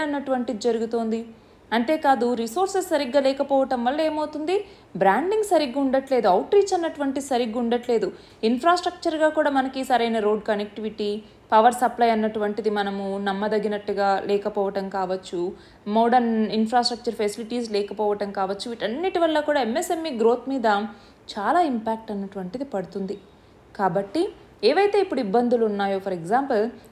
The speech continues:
ఎంఎస్ఎంఈకి సంబంధించి ఇన్నోవేషన్ హబ్స్ తీసుకురావటం, ఆర్టిఫిషియల్ ఇంటెలిజెన్స్‌ని వాడుకోవటం,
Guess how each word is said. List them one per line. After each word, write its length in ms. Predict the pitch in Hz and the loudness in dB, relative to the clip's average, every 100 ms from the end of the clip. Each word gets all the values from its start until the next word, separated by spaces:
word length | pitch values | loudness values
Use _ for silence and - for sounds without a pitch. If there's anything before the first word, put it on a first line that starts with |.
| - | -6
ఎంఎస్ఎంఈకి 800 | 196 294 320 320 285 254 247 - 247 | -2 -2 0 -2 0 -2 -4 -6 -4
సంబంధించి 440 | 220 214 214 220 226 | -2 -2 -4 -4 -2
ఇన్నోవేషన్ 420 | 220 247 226 226 | -2 -2 -2 -2
హబ్స్ 200 | 214 165 - | -4 -6 -6
తీసుకురావటం, 640 | 196 190 202 180 180 180 175 180 - - - 208 | -6 -6 -6 -4 -6 -8 -10 -12 -16 -16 0 0
ఆర్టిఫిషియల్ 420 | 240 269 254 233 | 2 -4 -4 -2
ఇంటెలిజెన్స్‌ని 500 | 214 214 202 202 196 202 | 0 0 0 -2 -2 -2
వాడుకోవటం, 540 | 180 190 190 185 185 | -2 -2 -2 -2 -4